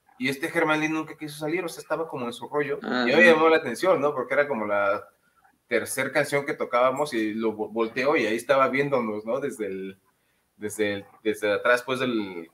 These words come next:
Speaker 1: de los, donde están los instrumentos y dije, "Ay, caray,
Speaker 2: Exacto.
Speaker 1: otra vez", <laughs> sin presiones, pero bueno, si logramos sacar a,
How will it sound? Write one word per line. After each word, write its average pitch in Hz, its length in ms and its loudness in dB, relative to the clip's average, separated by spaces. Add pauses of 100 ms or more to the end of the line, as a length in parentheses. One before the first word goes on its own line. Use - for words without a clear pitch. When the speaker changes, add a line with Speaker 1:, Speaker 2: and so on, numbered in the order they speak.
(240)
Speaker 1:
de 104 100 -6
los, 95 320 -14
donde 104 120 -2
están 123 160 0
los 127 120 -2
instrumentos 110 540 -6
y 113 140 -2
dije, - 180 -6
"Ay, 101 180 0
caray, 131 300 4
Speaker 2:
Exacto. 123 160 2
Speaker 1:
otra 110 120 2
vez", 131 360 0 (100)
<laughs> - 100 -12
sin 135 280 0
presiones, 156 580 8
pero 127 140 4
bueno, 156 180 8
si 143 120 2
logramos 147 420 6
sacar 143 220 4
a, 127 180 4